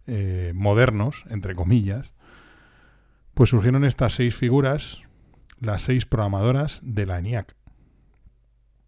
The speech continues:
Y para ponernos en contexto, vamos a contar lo que es el eniac,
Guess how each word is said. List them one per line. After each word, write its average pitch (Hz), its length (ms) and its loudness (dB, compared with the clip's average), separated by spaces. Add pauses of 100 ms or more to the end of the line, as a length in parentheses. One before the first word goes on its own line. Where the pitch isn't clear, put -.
(400)
Y 117 120 2
para 110 240 2
ponernos 131 580 2
en 117 640 0
contexto, 123 720 -2 (960)
vamos 113 280 0
a 123 80 0
contar 110 340 0
lo 123 160 0
que 107 160 2
es - 240 -4 (520)
el 104 140 -4
eniac, 110 360 -4